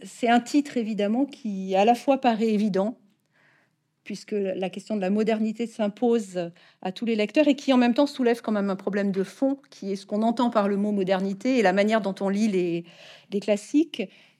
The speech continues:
Euh, dès l'introduction, tu, tu dis bien qu'il y a plusieurs sens à ce terme de modernité. Euh, la modernité, c'est au sens commun, finalement, ce que chacun trouve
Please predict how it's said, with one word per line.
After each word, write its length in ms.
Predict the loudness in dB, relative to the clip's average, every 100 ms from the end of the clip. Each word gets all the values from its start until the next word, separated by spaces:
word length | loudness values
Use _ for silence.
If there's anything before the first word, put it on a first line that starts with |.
| -2
Euh, 300 | 0 0 -2
dès 480 | 0 2 4 4 4
l'introduction, 1080 | 4 2 2 -2 -2 -6 -10 -2 2 2 0
tu, 720 | -2 -4 -2 -2 -4 -6 -8
tu 140 | -8
dis 140 | -8 -4
bien 240 | 0 0
qu'il 200 | 0 0
y 40 | -2
a 60 |
plusieurs 380 | 0 0 0 0
sens 420 | -2 -2 -2 -18 -20 _ _ -12
à 100 | -10
ce 120 | -6
terme 260 | -2 0 0
de 100 | 0
modernité. 760 | 0 0 0 -4 -2 -2 -2 -4 -20 -20 -10
Euh, 120 | -4 -2
la 120 | 0
modernité, 880 | 2 2 2 0 -4 -4 -2 -2 -2
c'est 340 | -6 -8 -4
au 100 | -2
sens 320 | -4 -4 -6 -4
commun, 440 | -4 0 2 0
finalement, 420 | -2 -6 -6 -6
ce 100 | -8
que 80 | -6
chacun 380 | -4 -4 -2 -4
trouve 640 | -4 0 2 2 0 -6